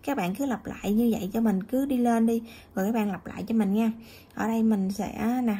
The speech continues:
ở đây ba bính thì lên tiếp tục là năm mũi bính thôi. Tại vì mình nhắc cái này cũng nhiều lần rồi, chắc các bạn cũng để ý mà, phải không?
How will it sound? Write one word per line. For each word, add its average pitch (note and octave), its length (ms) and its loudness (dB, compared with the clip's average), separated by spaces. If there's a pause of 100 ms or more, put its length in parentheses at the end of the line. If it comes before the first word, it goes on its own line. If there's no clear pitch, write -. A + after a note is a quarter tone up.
(100)
ở A3 80 -4
đây A#3 120 0
ba A3 220 0
bính A3+ 200 2
thì D4 120 -2
lên A3 260 2
tiếp C#4+ 220 -6
tục F#3+ 200 -6
là F#3+ 60 -2
năm A3 200 2
mũi G3 100 2
bính B3 180 -2
thôi. B3 140 -2 (540)
Tại A#3 280 -8
vì A3+ 100 2
mình G3+ 220 2
nhắc A3+ 120 -4 (100)
cái C#4+ 80 -8
này A#3 140 -4
cũng G#3+ 160 -2
nhiều G3+ 240 2
lần F3+ 220 -4
rồi, F3+ 120 -4 (160)
chắc C#4+ 120 -8 (100)
các D4 100 -10
bạn F3 260 -8
cũng A#3 100 0
để A#3+ 120 0
ý C4+ 180 -4
mà, D#4 100 -4
phải G#3+ 240 -2
không? A3+ 120 0